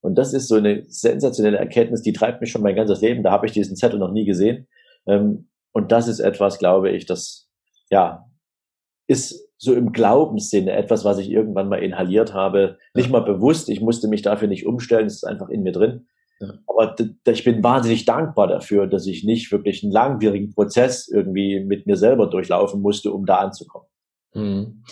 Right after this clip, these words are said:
Speaker 2: Super wichtiger Glaubenssatz, vor allem wenn wir selbstständig sind oder ein Unternehmen aufbauen.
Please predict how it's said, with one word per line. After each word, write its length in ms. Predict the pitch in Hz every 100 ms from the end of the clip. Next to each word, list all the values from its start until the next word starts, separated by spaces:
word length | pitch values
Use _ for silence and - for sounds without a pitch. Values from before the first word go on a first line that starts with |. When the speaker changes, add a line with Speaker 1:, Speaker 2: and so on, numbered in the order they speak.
| -
Speaker 2:
Super 340 | - 120 120 123
wichtiger 300 | 123 - 113
Glaubenssatz, 540 | 107 123 127 117 107
vor 160 | - -
allem 220 | 117 120
wenn 180 | 117 135
wir 140 | 120
selbstständig 580 | 104 110 113 - 117 110
sind 180 | 120 117
oder 140 | 107
ein 60 | 104
Unternehmen 440 | 107 104 113 113
aufbauen. 600 | - 104 - 113 127 139